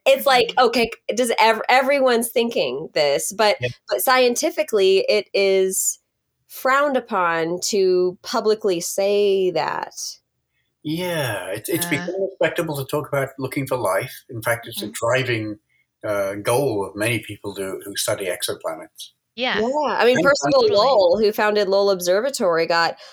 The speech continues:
Speaker 1: a lot of hate for it in, you know, in the eighteen hundreds when he wanted
Speaker 3: Yes.
Speaker 1: to know if there was life on Mars.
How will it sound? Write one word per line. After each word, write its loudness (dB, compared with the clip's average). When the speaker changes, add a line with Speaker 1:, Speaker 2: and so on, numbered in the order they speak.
Speaker 1:
a 2
lot 6
of 2
hate 2
for 0
it 2
in, 2
you 2
know, 4
in 4
the 2
eighteen 0
hundreds -2
when 2
he -4
wanted 2
Speaker 3:
Yes. -10
Speaker 1:
to -20
know 0
if -6
there 0
was -2
life -4
on -2
Mars. -4